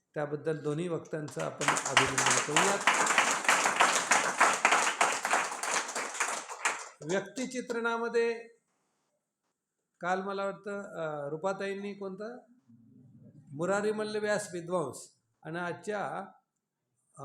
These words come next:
वक्तींनी उपाध्य कमलावसा. एक सन्निधानातून असन्निधानात आलेला व्यक्तिपरिचय आहे आणि केवळ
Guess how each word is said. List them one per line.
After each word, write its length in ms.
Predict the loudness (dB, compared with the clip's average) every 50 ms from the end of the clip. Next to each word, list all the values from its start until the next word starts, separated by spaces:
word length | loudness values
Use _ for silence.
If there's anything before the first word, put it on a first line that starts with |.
| -10 -10 -10 -10 -10 -10
वक्तींनी 840 | -6 -6 -8 -8 -8 -8 -6 -6 -6 -4 -6 -6 -6 -6 -6 -8
उपाध्य 440 | -8 -8 -4 -2 -2 -2 -2 -4 -6
कमलावसा. 640 | -6 -4 -4 -6 -6 -6 -8 -8 -10 -10 -12 -14 -18 -20 _ _ _ _ _ _ _ _ _ _ -6
एक 320 | -2 2 2 2 0 -2 -10 -16 -20 _ _ _ _ _ _
सन्निधानातून 920 | -10 -6 -6 -4 -4 -4 -2 -2 -2 -2 -2 -2 -2 -2 0 0 -2 0
असन्निधानात 800 | -2 -4 -4 -6 -6 -6 -4 -4 -2 -2 -2 -2 -4 -4 -4 -4
आलेला 560 | -6 -6 -6 -6 -6 -6 -6 -6 -6 -8 -10 -14 -18 -20 _ _ -8
व्यक्तिपरिचय 760 | -8 -8 -8 -8 -12 -10 -6 -6 -6 -6 -6 -8 -8 -8
आहे 540 | -8 -8 -10 -10 -10 -10 -12 -12 -16 _ _ _ _ _ -14
आणि 220 | -10 -8 -8 -8
केवळ 420 | -8 -10 -10 -6 -4 -4 -4 -4